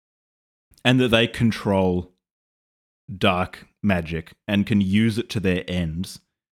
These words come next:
It's like, that, that's kinda cool. That's new. When they talk about magic and things, they're not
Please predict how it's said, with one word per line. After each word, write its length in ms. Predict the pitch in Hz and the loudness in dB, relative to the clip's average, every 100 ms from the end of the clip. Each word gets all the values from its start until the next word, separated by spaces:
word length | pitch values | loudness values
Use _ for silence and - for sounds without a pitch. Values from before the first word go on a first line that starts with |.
| _ | _
It's 60 | - | -2
like, 260 | 175 - - | -2 -2 -2
that, 240 | 254 - | -2 0
that's 260 | 185 262 - | 0 0 0
kinda 300 | 247 202 139 | 2 2 2
cool. 360 | - 101 95 - | 0 -2 -2 0
That's 380 | 113 165 - | 2 2 2
new. 380 | 147 113 101 85 - | 2 4 2 0 0
When 180 | 131 | 2
they 120 | 175 190 | 2 0
talk 300 | - 170 170 | 2 2 2
about 260 | 208 185 | 0 0
magic 380 | 113 107 110 113 | 0 0 0 0
and 160 | 113 104 | 0 2
things, 360 | 98 92 87 - | 0 0 -2 -8
they're 220 | 104 117 | 0 2
not 340 | 117 120 - | 4 2 -2